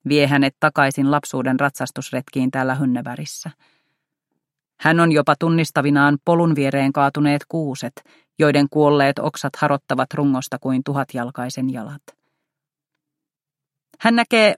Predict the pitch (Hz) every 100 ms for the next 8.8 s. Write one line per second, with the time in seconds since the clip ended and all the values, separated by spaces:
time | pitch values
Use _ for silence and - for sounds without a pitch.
0 | - 254 254 190 185 208 202 - 165 156
1 | 170 - 143 143 156 151 143 135 139 139
2 | 143 131 147 139 - 131 131 135 _ _
3 | - - 160 151 160 160 143 147 139 143
4 | 147 127 - 139 131 127 127 135 - 120
5 | 143 58 - - - _ _ _ _ _
6 | _ _ _ _ _ - 127 - 120 131
7 | 131 143 135 143 143 139 143 139 143 139
8 | 151 151 - 143 131 135 131